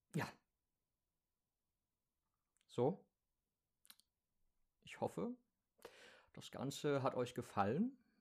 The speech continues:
Teilt es uns gerne auf Social Media mit. Nur noch auf Instagram oder WhatsApp. Also die meisten haben sowieso unsere Nummern. Ähm, Facebook haben wir nicht mehr.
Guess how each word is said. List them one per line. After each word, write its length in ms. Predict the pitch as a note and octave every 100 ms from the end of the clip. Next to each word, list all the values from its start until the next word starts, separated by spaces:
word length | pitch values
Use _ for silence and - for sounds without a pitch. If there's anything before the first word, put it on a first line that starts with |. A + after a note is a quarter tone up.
| _
Teilt 240 | - A2
es 140 | - -
uns 160 | A2+
gerne 320 | - A#2 B2+
auf 240 | G#2+ G2+ -
Social 320 | - A2+ A2+
Media 260 | B2+ D#3+ G2+
mit. 400 | C3+ - - -
Nur 120 | A2
noch 120 | C3 A2+
auf 160 | -
Instagram 560 | C3+ G3 - F3+ F3+ F3+
oder 200 | D#3 D3
WhatsApp. 420 | D3 - G3+ G3+ - _ _ _
Also 220 | A2+ A2
die 320 | A2 G#2+ G2+
meisten 280 | G#2+ G#2 -
haben 100 | B2
sowieso 320 | A#2 A2+ A#2
unsere 260 | D#3 G#2 G#2
Nummern. 400 | G2+ A#2+ F#3 G3 - - - -
Ähm, 240 | A2+ A2 A2
Facebook 320 | C3+ - -
haben 120 | B2+
wir 60 | D#3
nicht 140 | G3
mehr. 140 | A#3